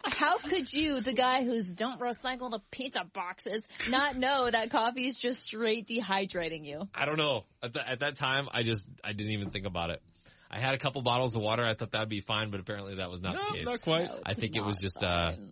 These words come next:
Speaker 2: I got dehydrated really, really fast, and then they started, um, uh, it, it just, it made me pass out, so they immediately gave me a little apple juice box,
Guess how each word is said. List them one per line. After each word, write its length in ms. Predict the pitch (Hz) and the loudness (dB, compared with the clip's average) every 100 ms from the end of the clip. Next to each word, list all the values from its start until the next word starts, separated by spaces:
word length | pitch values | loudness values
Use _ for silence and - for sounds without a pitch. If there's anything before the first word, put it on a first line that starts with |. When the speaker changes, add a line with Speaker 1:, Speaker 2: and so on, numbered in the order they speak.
| - | -6
Speaker 2:
I 80 | 92 | -2
got 160 | 92 | -2
dehydrated 560 | 92 85 90 87 87 85 | 0 0 0 -2 -4 -6
really, 320 | 87 90 87 | -8 -8 -8
really 200 | 85 85 | -10 -10
fast, 360 | 95 85 82 92 | -10 -10 -10 -12
and 120 | 85 | -14
then 240 | 82 82 85 _ _ _ _ - | -14 -16 -18 _ _ _ _ -14
they 180 | 87 87 | -8 -6
started, 480 | - 87 82 78 | -2 -2 -2 -4
um, 480 | 80 80 76 76 80 - - - - - - - - - | -4 -4 -4 -6 -12 -12 -10 -10 -14 -18 -20 -20 -20 -20
uh, 260 | - - - | -18 -18 -14
it, 180 | 92 - | -14 -10
it 140 | 87 | -10
just, 280 | - 85 - | -8 -8 -8
it 100 | 90 | -4
made 160 | 90 90 | 0 0
me 80 | |
pass 240 | 87 95 92 | 0 -2 0
out, 180 | 98 87 | -2 -2
so 140 | 98 | -2
they 140 | 92 90 | 2 2
immediately 400 | 92 95 95 92 | 2 2 2 2
gave 160 | 87 | 2
me 80 | 87 | 2
a 60 | 87 | 2
little 220 | 85 85 | 2 2
apple 220 | 85 95 | 2 0
juice 180 | 95 92 | -2 -4
box, 420 | - 92 104 - | 0 0 0 -6